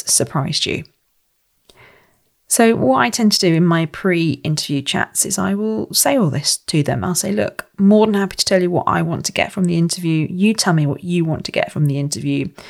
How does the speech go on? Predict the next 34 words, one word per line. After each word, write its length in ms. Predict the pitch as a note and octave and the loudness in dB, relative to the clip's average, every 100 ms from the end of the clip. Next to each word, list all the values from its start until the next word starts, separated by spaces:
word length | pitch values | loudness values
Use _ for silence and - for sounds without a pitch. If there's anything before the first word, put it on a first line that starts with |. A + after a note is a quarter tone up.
| - - - | -20 -16 0
These 240 | A3+ A#3+ | 2 4
are 20 | |
the 140 | F3+ D#3 | 4 4
areas 340 | C#3 D3+ C#3 - | 2 0 -2 -4
I'll 100 | B2 | -6
talk 240 | - B2 | -6 -8
about. 320 | - A#2+ - _ _ - | -4 -2 -4 _ _ -2
Ask, 340 | G#3+ G#3+ - | 0 2 0
tell 220 | - A#3+ | -2 0
me 100 | A#3+ | 4
now 360 | A3 F#3 E3+ D#3 | 6 6 6 2
what 360 | - E3+ E3+ - | 0 -6 -4 -2
you 180 | E3 D3+ | -4 0
don't 240 | F3 F#3 | 2 2
want 220 | F3+ F3 - | 0 -4 -2
to 60 | |
talk 240 | - F3+ F3+ | 0 -2 0
about, 260 | D#3+ - | 0 0
what 140 | - - | -2 -6
you're 80 | |
happy 320 | D#3 - - D#3+ | -6 -6 -4 -4
talking 360 | D#3+ C#3+ D3 | 0 0 0
about. 320 | C3+ C3+ - - - - - - | 0 -2 -4 -10 -20 -20 -16 -2
And 100 | D#3+ | 2
I 60 | |
won't 280 | D#3+ G#3 A3+ | 4 4 2
send 200 | - D3+ | 2 0
you 60 | C#3 | 0
questions 500 | C3 C#3 - C3+ - | -4 -4 -6 -6 -8
because 340 | D3+ C#3+ D3 | -6 -4 0
you 80 | F3+ | 4
may 180 | F#3 C#3 | 6 4
say 200 | - C3 | 0 -2
something 520 | - G#2 - C3 C3+ | -2 -4 -4 -4 -4